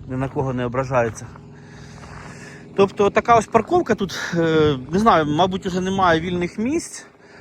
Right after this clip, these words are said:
Але, е, тут недорогі парковочні місця, здається, двісті доларів в місяць. І можна паркуватися, залишаєте свою машину, ну,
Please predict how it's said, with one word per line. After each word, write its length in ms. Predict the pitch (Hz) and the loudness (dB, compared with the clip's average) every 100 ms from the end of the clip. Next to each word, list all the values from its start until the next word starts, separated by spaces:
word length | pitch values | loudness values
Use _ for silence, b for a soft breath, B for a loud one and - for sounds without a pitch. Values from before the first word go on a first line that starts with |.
| B B | B B
Але, 640 | 156 165 185 202 196 185 156 B | 0 2 4 6 6 4 -2 B
е, 320 | 160 156 147 139 | -4 -2 0 -2
тут 180 | 185 160 - - B B B B B B - | -8 -12 -18 -20 B B B B B B -8
недорогі 600 | 139 165 180 185 180 185 | -4 0 4 4 4 0
парковочні 580 | 175 175 - 180 175 180 | -2 -2 -2 -2 -2 -4
місця, 300 | 180 - 240 | -6 0 0
здається, 380 | 190 175 180 165 | 2 0 0 -2
двісті 340 | 147 185 - | -6 -8 -6
доларів 720 | 160 170 165 147 151 - - - B B B - | -2 0 2 0 -2 -8 -18 -20 B B B -16
в 540 | 131 135 147 143 143 | -10 -4 0 2 0
місяць. 500 | 143 196 247 247 - - B B B B B B | 0 -4 -4 -6 -8 -20 B B B B B B
І 640 | 160 156 156 156 151 147 147 B B B B - | -6 -2 0 2 2 2 0 B B B B -12
можна 420 | 147 165 160 151 | -4 -2 0 0
паркуватися, 800 | 139 151 143 165 190 220 - 180 - B B B - | 0 -4 -6 -2 0 0 -2 -6 -8 B B B -8
залишаєте 520 | 147 156 160 151 147 | -6 -2 0 0 -2
свою 240 | - 151 | -8 -6
машину, 460 | 151 - 190 175 170 | -6 -4 -6 -4 -4
ну, 180 | 254 | -6